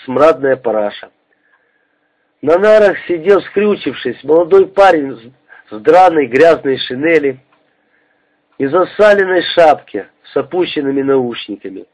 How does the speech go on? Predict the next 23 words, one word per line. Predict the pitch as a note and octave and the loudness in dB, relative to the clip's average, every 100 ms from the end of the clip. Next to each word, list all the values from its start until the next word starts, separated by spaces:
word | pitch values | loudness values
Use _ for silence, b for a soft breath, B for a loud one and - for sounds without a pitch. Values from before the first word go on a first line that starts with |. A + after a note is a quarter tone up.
| _ _ _ _ | _ _ _ _
Круглолицый, | E3+ E3 F#3 E3+ D#3+ C3+ - G2 | -4 0 0 2 0 0 -6 -10
курносый, | - D3+ C3+ D3 B2 - G#2 b b | -2 -2 0 -2 -4 -10 -14 b b
все | - - G#3+ | -20 0 2
лицо | G#3+ G#3 - F#3+ | 2 -2 -2 -2
почернело | F#3 D#3 D3+ C3 D3 E3 D#3 D3+ | 0 -2 -4 -4 -2 2 2 2
от | - C3 | -4 -10
угольной | C#3+ C3 C3 B2+ C3 | -8 -4 -4 -4 -6
пыли. | C3 G#2+ F#2+ F#2 _ _ _ _ _ _ _ _ _ _ _ _ _ - | -6 -6 -6 -16 _ _ _ _ _ _ _ _ _ _ _ _ _ -2
"Ты | G#3+ | -2
что, | D3+ F3 C3 | 2 0 0
трубы | D#3 A3 A3 G#3 | 0 2 2 0
чистил?" | G#3 E3+ C3+ - G2 - _ _ _ _ _ _ _ _ _ _ _ _ _ _ _ _ | -2 -6 -6 -8 -14 -14 _ _ _ _ _ _ _ _ _ _ _ _ _ _ _ _
"Да | G#3 A3+ | -2 2
я | A#3 | 2
залез | F3 G#3+ A3+ A3 D#3+ | 2 2 4 2 2
вот | D#3 D#3 | -4 -2
тут | D#3+ - | -4 -2
подальше | D#3+ C#3 D3+ C3+ - C#3+ | -2 2 2 2 -2 -4
от | C3+ C#3+ | -2 0
окон, | B2+ C3 A2 | 0 -2 -8
видишь, | G#2 F#3 G3 C#3+ - | -6 -6 -2 -2 0
как | D3+ C3 | -2 -2
темно, | - C3 B2 A2+ G#2 | -4 -6 -4 -10 -10